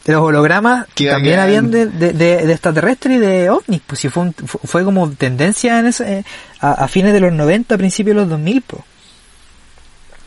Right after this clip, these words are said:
Speaker 1: Entonces, eh, yo, bueno, de ahí que te digo, fue un, me, hubieron varios traumas que me quedaron por culpa de eso.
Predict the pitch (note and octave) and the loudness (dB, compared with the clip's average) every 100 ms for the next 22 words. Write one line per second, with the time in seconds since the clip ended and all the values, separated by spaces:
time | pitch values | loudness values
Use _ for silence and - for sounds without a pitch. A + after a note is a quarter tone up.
0 | - D3 C#3 C#3+ C#3+ D#3 C#3 C3+ C3 B2+ | -14 -8 -2 -2 0 -2 0 0 -2 -2
1 | B2+ B2 - - B2 A#2+ A#2+ A#2+ C#3+ D3 | -2 -6 -6 -6 -4 -4 -6 -2 0 0
2 | C3+ A#2 B2+ D#3 D#3+ E3 F3 E3+ - C#3+ | -2 0 0 0 0 0 -2 -2 -4 -8
3 | C#3 C#3 C#3 - - C3 C3 - C#3+ C#3+ | -6 -10 -10 -14 -14 -10 -10 -10 -6 0
4 | D3+ E3 B2+ C3 C#3+ - F3+ G3 G#3+ - | 2 2 0 0 -2 -2 -2 0 -2 -2
5 | G#3+ G#3 G3+ G#3 A3+ A#3 A#3 B3 - B3+ | -2 -2 0 0 0 -4 -4 -6 -2 -2
6 | - A#3+ E4+ B2+ | 0 0 -2 -8